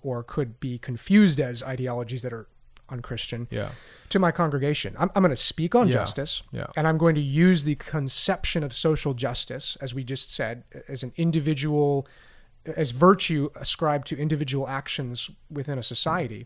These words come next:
Speaker 2: You're gonna teach your people to do
Speaker 1: I'm gonna
Speaker 2: justice.
Speaker 1: teach them to do social
Speaker 2: Yeah.
Speaker 1: justice, but I'm probably gonna avoid the term because right now it's just simply too confusing, and the majority view of this term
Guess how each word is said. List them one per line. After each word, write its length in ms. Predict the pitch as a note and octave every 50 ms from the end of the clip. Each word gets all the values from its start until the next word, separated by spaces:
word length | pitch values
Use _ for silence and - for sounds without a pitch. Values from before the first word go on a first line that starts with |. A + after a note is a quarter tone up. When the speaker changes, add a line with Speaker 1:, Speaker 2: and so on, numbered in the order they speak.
| - - -
Speaker 2:
You're 120 | - D#3+
gonna 140 | D#3 E3+ D3+
teach 220 | C3 - E3+ D3
your 80 | C#3+ C#3+
people 260 | - D#3+ D#3 D3 D#3
to 100 | C#3+ D#3+ D#3
do 240 | C#3+ C#3+ G#3 B3
Speaker 1:
I'm 40 | B3 D#3
gonna 360 | - B2 F2 - - D3+ E3
Speaker 2:
justice. 120 | E3 E3 -
Speaker 1:
teach 160 | - F3 -
them 100 | - F#3+ F3+
to 80 | F#3
do 260 | E3 D3 C3 A3 D4 -
social 360 | - - E3+ D3 - - C#3
Speaker 2:
Yeah. 180 | A#2 C3 A#2+ G2+
Speaker 1:
justice, 360 | B2+ A2+ F#2+ F#2 - - -
but 300 | - C#3 B2 C#3+ E3 D#3+
I'm 260 | E3 E3 E3 E3 D#3+
probably 380 | - - - - F3+ F#3 F#3+ F#3+
gonna 220 | F3+ F3+ F3 E3+
avoid 260 | E3 D3 D3 D3+ D3+ C3+
the 80 | C#3
term 280 | - - - E3 D#3 C3+
because 340 | B2+ - - C3+ A#2 A#2 B2
right 260 | C3+ D3 D3+ D3 C#3+
now 240 | D3 D3+ D#3+ D#3+ C#3+
it's 140 | C3 -
just 200 | - - B2+ -
simply 480 | - - D3 C3 - C#3 C3 B2+ B2 A#2+ - -
too 140 | - - -
confusing, 600 | - A3 F#3+ - - A#2 G#2 G2+ G#2+ G#2+ A#2+ C3
and 100 | C#3+ C#3+
the 60 | C#3+
majority 680 | C#3 C#3 C#3 B2 A#2 B2 C#3 C3+ D#3+ F3 F3 E3 D#3+ D3
view 240 | B2+ B2+ C#3+ D#3 D#3+
of 80 | D3+ B2
this 180 | A#2 A#2 -
term 440 | - - - B2+ B2 A#2 A#2 A#2+ A#2